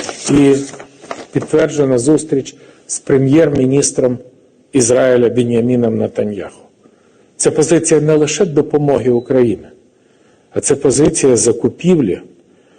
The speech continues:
високотехнологічного обладнання для... Нашого виробництва безпілотних літальних апаратів і системи реп, які до цього Ізраїлем не ліцензуються для поставки в Україну.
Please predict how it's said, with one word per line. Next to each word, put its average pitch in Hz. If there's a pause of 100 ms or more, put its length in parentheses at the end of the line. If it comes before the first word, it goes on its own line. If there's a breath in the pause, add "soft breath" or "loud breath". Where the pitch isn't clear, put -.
(260 soft breath)
високотехнологічного 139
обладнання 143
для... 135 (480 loud breath)
Нашого 131
виробництва 123
безпілотних 117
літальних 113
апаратів 131
і 117
системи 127
реп, 107 (640 loud breath)
які -
до 127
цього 156 (420)
Ізраїлем 135 (160)
не 135
ліцензуються 127
для 107
поставки - (380 loud breath)
в 127
Україну. 104